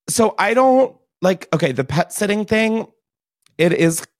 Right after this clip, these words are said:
the, like, if you told her to go every day, that should be on that friend to be like, "Do I need to every day?" Or, "Hey, I'm not able to make it today, but I left enough food for,"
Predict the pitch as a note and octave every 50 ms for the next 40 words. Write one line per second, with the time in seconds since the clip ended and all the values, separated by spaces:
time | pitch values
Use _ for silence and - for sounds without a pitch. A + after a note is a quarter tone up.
0 | _ _ _ _ _ - C#3+ C3 - - - - E3+ E3 D3+ - - - - C#3+
1 | - D3 F#3+ G#3 G#3 - E3+ F3 D3 D3 D#3 D3+ D3 C#3+ C3 C#3 C3+ B2+ B2+ A2+
2 | B2 B2 A#2+ A#2 B2 A#2 A#2 A#2 A#2+ A#2+ B2+ C3+ C#3+ - - - _ _ _ -
3 | - _ _ _ _ _ _ _ _ _ _ A#2+ A2+ D3 C3+ C3+ C3+ - - -
4 | D#3+ D3 C3+ C#3 C3 B2 A#2 A2+ A2 G#2+ G#2+ G2+ - - - A#2+ A2+ A2 - -
5 | - - B2 A2 G#2 G2+ G#2+ G#2+ - A#2+ G#2 A#2 A2+ G#2+ G#2+ G#2 G2 - - -
6 | - _ _ - A#2 C3 C#3 B2+ B2 B2 C3 C#3 D3 D3 - F#3+ F3+ F3 E3 F3+
7 | F3+ F3 F#3 F3+ F3 F3 F3+ F3+ - - - C3+ B2+ C3 C3+ B2+ D#3+ G3 G#3 G#3+
8 | G3+ E3+ E3 E3 E3 E3 F3 F3 E3 F3 - - E3 D#3 D#3+ E3 D#3+ - - -
9 | - - D#3 C#3+ C#3+ C#3 C#3 C#3 C#3 B2+ C#3 C3 B2+ B2+ - C3 B2+ C3+ C3+ C3
10 | - D3+ C#3 C3+ B2+ - - D#3+ D3+ C#3 C3+ B2+ - - C3+ B2+ B2 A#2+ A2+